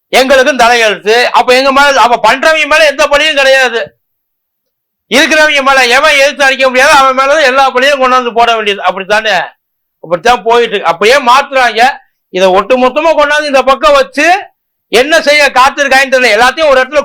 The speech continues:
குவிக்கிறாங்க. இந்த பக்கம் ஏவுகணை தாக்குதலுக்கு சோதனை நடக்குது, இந்த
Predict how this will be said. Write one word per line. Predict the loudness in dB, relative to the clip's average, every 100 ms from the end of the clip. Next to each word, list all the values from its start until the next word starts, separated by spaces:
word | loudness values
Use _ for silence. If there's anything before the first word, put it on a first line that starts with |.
| -2
குவிக்கிறாங்க. | -2 0 0 0 -2
இந்த | -2 -2
பக்கம் | 0 0 0
ஏவுகணை | 0 -2 -4 -2
தாக்குதலுக்கு | -2 -2 -6 -6 -2
சோதனை | -2 -2 -4 -4
நடக்குது, | -4 -6 -8 -10 -14 _ _
இந்த | -2